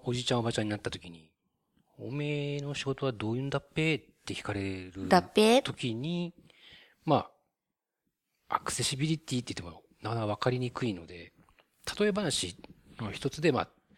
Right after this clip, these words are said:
Speaker 1: 「うん、そうだな、まあ、家とかで言うと、まあ、バリアフリーとかって言うじゃん」みたいな。
Speaker 2: うん。
Speaker 1: ちょっと違うんだけど、まあ、似たような感じなんだけど、みたいな感じで説明することはありますけどね。ただ、まあ、やっぱりバリアフリーとアクセシビリティ、あと、木梨さんも挙げてますけど、ユニバーサルデザインっていう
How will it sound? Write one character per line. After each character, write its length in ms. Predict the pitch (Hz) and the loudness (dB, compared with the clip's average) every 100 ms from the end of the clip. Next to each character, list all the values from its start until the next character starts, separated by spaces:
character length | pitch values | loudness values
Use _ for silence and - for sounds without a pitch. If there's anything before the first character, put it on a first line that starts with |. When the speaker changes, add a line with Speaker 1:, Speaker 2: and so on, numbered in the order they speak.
| _ - - - - - | _ -20 -20 -16 -14 -10
Speaker 1:
「う 60 | |
ん、 260 | 113 117 110 | -8 -6 -4
そ 180 | 120 123 | 0 0
う 40 | |
だ 100 | 117 | 2
な、 140 | 117 131 | 2 4
ま 120 | 123 | 4
あ、 40 | |
家 260 | 104 113 135 | 2 4 4
と 120 | 156 | 4
か 80 | 139 | 2
で 60 | |
言 80 | 117 | 2
う 20 | |
と、 80 | 113 | 0
ま 60 | 104 | 0
あ、 20 | |
バ 160 | 98 104 | 0 0
リ 100 | 120 | 0
ア 60 | |
フ 80 | 117 | 0
リ 80 | 135 | 0
ー 20 | |
と 60 | 110 | 0
か 60 | |
っ 20 | |
て 160 | 101 98 | -4 -4
言 80 | 104 | -2
う 60 | |
じ 140 | 127 107 | 2 4
ゃ 120 | 110 | 4
ん」 100 | 139 | 2
み 60 | 120 | 0
た 100 | 92 | -2
い 60 | |
な。 640 | 90 202 190 185 185 180 175 | -2 0 2 2 2 0 -2
Speaker 2:
う 40 | |
ん。 160 | 170 170 - | -6 -10 0
Speaker 1:
ち 100 | 147 | 2
ょ 40 | |
っ 20 | |
と 100 | - | 4
違 40 | 117 | 2
う 80 | 127 | 2
ん 100 | 117 | 0
だ 100 | 95 | -2
け 60 | |
ど、 80 | 104 | -2
ま 220 | 104 110 | 0 2
あ、 60 | 95 | 0
似 120 | 92 | -2
た 100 | 110 | 0
よ 40 | |
う 20 | 101 | 0
な 80 | |
感 160 | 95 90 | -2 -6
じ 80 | 90 | -6
な 60 | |
ん 40 | 90 | -8
だ 80 | 85 | -6
け 80 | |
ど、 100 | 87 92 | -4 -4
み 80 | 95 | -6
た 60 | |
い 20 | |
な 60 | 95 | -8
感 220 | - 92 | -6 -8
じ 120 | 90 | -8
で 320 | 98 127 123 - - - - _ _ _ _ | 2 2 2 -2 -20 -20 -20 _ _ _ _
説 240 | - - | -4 0
明 60 | 113 | 0
す 100 | - | 0
る 80 | - | 0
こ 80 | 202 | 6
と 80 | |
は 60 | 117 | 6
あ 40 | |
り 60 | 98 | 6
ま 100 | 85 | 0
す 80 | - | -2
け 80 | 80 | -2
ど 60 | |
ね。 220 | 98 139 - - | -2 -4 -6 2
た 100 | - | 8
だ、 60 | 151 | 10
ま 60 | |
あ、 20 | 131 | 10
や 40 | |
っ 20 | |
ぱ 80 | 139 | 8
り 80 | 110 | 4
バ 140 | 127 | 6
リ 100 | 147 | 8
ア 40 | 156 | 6
フ 140 | - | 4
リ 140 | 170 | 0
ー 40 | 156 | 4
と 120 | 175 | 4
ア 40 | |
ク 80 | 147 | 4
セ 80 | - | 0
シ 120 | 117 | -2
ビ 80 | 107 | -2
リ 60 | 95 | -4
テ 140 | 87 | -6
ィ、 60 | - | -2
あ 80 | 127 | 0
と、 200 | 98 - - - - | -2 -6 -18 -20 -16
木 80 | - | -2
梨 140 | 139 | 0
さ 60 | - | 2
ん 60 | 98 | 0
も 60 | |
挙 100 | 95 | -2
げ 20 | |
て 80 | 95 | -2
ま 80 | 101 | -4
す 80 | - | -4
け 40 | |
ど、 40 | 104 | 0
ユ 40 | |
ニ 120 | 143 | 6
バ 120 | 170 | 6
ー 40 | 165 | 6
サ 100 | 170 | 4
ル 60 | |
デ 100 | 151 | 4
ザ 100 | 143 135 | 8 8
イ 60 | |
ン 60 | 90 | 6
っ 40 | |
て 120 | - 85 | -4 -12
い 140 | |
う 80 | 85 | -14